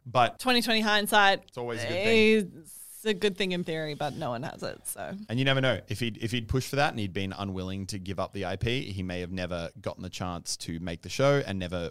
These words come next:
Speaker 1: would have gotten the chance to build his individual profile and never would have gotten the chance to potentially start whatever new show he wants to go
Speaker 2: Sure.
Speaker 1: into.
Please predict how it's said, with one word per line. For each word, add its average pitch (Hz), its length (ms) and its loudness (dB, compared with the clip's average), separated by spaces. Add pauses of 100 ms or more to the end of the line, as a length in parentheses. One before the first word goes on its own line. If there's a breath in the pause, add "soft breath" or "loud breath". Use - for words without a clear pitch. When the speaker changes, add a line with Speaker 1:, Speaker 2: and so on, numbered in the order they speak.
Speaker 1:
would 95 140 -6
have 82 80 -14
gotten 87 160 -4
the 92 40 -10
chance 92 300 -6
to 92 80 -8
build 90 260 -6
his 87 140 -10
individual 85 380 -8
profile 120 640 2 (260 loud breath)
and 92 240 -4
never 90 180 -2
would 85 140 -4
have 87 320 -8 (100)
gotten 90 220 -8
the 90 60 -10
chance 85 340 -10
to 90 160 -8
potentially 92 420 -12
start 87 300 -8
whatever 95 420 -12
new 123 220 -4
show 78 240 -4
he 82 160 -10
wants 82 220 -10
to - 80 -14
go 87 100 -6
Speaker 2:
Sure. 80 160 -6
Speaker 1:
into. - 160 -8